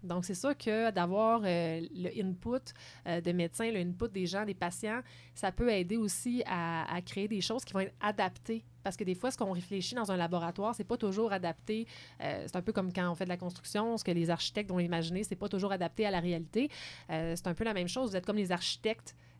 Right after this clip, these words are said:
euh, des biocapteurs, puis, euh, faut que l'application se fasse. Euh, c'est, on a beau vouloir mettre un beau porte-savon, si le savon fonctionne pas dedans, euh,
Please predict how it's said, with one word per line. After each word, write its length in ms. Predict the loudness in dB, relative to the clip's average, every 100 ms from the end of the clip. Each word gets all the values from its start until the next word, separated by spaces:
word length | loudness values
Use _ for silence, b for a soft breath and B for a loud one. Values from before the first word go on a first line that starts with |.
| -2
euh, 480 | 0 0 -2 -4 -2
des 120 | -2
biocapteurs, 720 | 0 0 0 0 0 2 0 -2
puis, 300 | -4 0 0
euh, 240 | 0 -2
faut 220 | -2 -4
que 260 | -2 0 0
l'application 840 | -2 -4 -4 -2 0 -2 -2 -4
se 120 | -6 -4
fasse. 460 | 2 2 0 -6
Euh, 220 | -8 -8 -10
c'est, 380 | -10 -10 -8 -8 -10 -10
on 80 | -6
a 40 | -4
beau 220 | -2 -2
vouloir 320 | 0 0 0
mettre 220 | -2 -2
un 20 | -2
beau 140 | -2
porte-savon, 500 | -4 -2 -2 -2 -2
si 220 | -4 -4
le 100 | -4
savon 460 | -2 -2 -2 -2 -2
fonctionne 380 | -4 -4 -4 0
pas 120 | 0
dedans, 380 | 2 2 0 0
euh, 300 | 0 -2